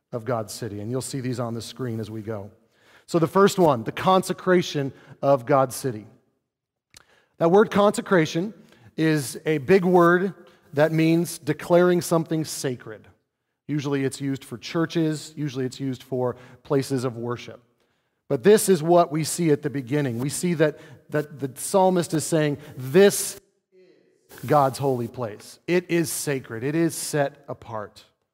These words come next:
Look at verse one. "On the holy mount stands, stands the city he has founded." This is God's city. God built it. God founded it. The first words literally in the Hebrew are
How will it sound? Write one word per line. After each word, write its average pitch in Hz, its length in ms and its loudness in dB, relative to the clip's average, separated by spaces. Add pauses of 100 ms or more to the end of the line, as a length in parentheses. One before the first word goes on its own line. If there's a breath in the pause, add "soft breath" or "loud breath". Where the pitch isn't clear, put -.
(680)
Look 147 120 0
at 151 80 -2
verse 139 240 0
one. 139 360 2 (280 loud breath)
"On 165 200 4
the 165 100 4
holy 190 320 6
mount 170 380 2
stands, 156 560 0
stands 165 340 2
the 143 120 -2
city 143 500 -2 (240 soft breath)
he 156 180 -4
has 139 160 0
founded." 127 500 -6 (920)
This 160 180 -2
is 151 140 -6
God's 131 400 0
city. 104 240 -10
God 143 400 -8
built 131 260 -6
it. - 100 -14 (600)
God 147 260 2
founded 139 460 -2
it. 98 80 -14 (880)
The 139 60 -6
first 196 320 4
words 185 280 6
literally 175 480 6
in 180 140 2
the 175 60 2
Hebrew 165 500 2
are 147 280 4